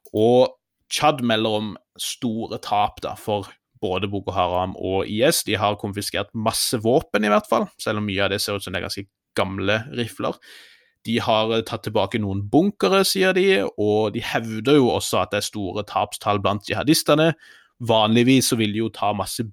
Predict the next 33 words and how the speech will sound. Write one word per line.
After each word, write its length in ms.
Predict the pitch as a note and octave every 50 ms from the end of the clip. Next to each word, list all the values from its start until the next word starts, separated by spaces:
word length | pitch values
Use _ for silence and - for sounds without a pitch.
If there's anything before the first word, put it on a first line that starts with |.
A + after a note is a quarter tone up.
| - _
bilder 540 | C3+ A#2+ A2+ A2+ A2 G#2+ A#2+ C3 C3 C3 -
av 340 | - G#2 G#2+ G#2+ G#2+ A#2 A#2
de 100 | - A2
falne. 400 | - - G2+ F#2 D2 A#2+ D3+ D#3+
Det 100 | - G2+
har 120 | A2 G#2 G2+
de 100 | G2+ G2
ikke 180 | - A2+ A#2
gjort 260 | A2 A2+ - - -
i 60 | A#2 G2+
noen 140 | G#2 G#2+
særlig 340 | - - G#2+ F#2 F#2 F#2+ F#2
grad, 260 | F#2 G2 D3 F3+ F3
så 160 | - - - G2
det 100 | F#2+ F2+
er 120 | - - _ -
vanskelig 460 | - D#2 - - - - - - D2+
å 40 | -
si 280 | - - D2 D2 - - _ - - - _ _ _ _ _
hvor 120 | G2+ G2 F#2
mange 220 | F2 D#2+ E2 F#2
som 180 | - - F#2+ F#2
faktisk 580 | - D#2 - - - - G2 - - - - - - - - -
har 280 | F#2+ F2+ F#2 F#2+ F#2
blitt, 380 | F#2 F#2+ F#2+ F#2+ - _ _ -
eh, 220 | E2+ F2 F2+ F#2+ G2 - _ _ _ _ _ -
nøytralisert, 880 | A#2 G#2 G#2+ G#2 G2 - - - G#2 G2+ G#2 G2 - - E2+ - -
som 120 | - - F#2+
de 80 | F#2
gjerne 180 | F2+ - F#2+ G#2+
sier, 260 | - - - E2+ - -
av 160 | - - F#2 F2+
disse 320 | G2 - - - G2+ G2+